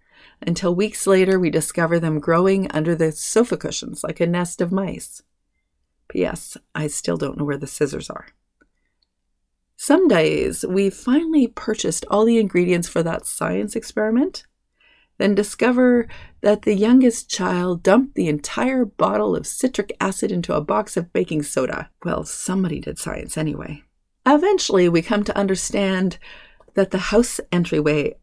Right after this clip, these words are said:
always needs sweeping. There will always be dishes by the sink,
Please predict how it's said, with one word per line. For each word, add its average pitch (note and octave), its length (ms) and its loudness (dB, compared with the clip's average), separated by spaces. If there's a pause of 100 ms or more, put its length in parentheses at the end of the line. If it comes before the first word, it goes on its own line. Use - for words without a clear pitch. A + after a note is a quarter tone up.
(120)
always F#3+ 720 4
needs C#3+ 320 -2
sweeping. F#3 720 -2 (840)
There G3 160 6
will F#3+ 300 4 (300)
always C#3 680 2
be D3+ 180 2
dishes C3+ 400 -2
by C3+ 180 -2
the C3 120 -4
sink, - 480 -2